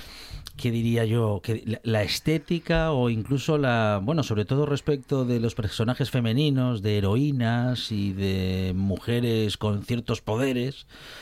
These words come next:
esos trajes que, que se le se le han puesto a muchas mujeres o a muchos personajes femeninos en el cine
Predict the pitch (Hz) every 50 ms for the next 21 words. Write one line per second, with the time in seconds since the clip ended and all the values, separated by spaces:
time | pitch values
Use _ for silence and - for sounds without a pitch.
0 | - - - - 107 - 117 104 - - 113 113 - - - 104 90 - - -
1 | 107 98 95 95 92 92 90 90 90 87 87 92 98 - - 101 - - 101 92
2 | 92 92 92 92 90 90 87 - - - - - - - 90 90 90 98 107 107
3 | - 117 123 117 - - - 85 95 107 104 - 107 92 85 92 85 - - 127
4 | 113 110 98 - - - - 85 92 123 127 - 113 - 110 98 - 110 117 107
5 | 104 95 101 101 101 104 107 107 98 98 101 104 101 - 113 110 113 120 131 139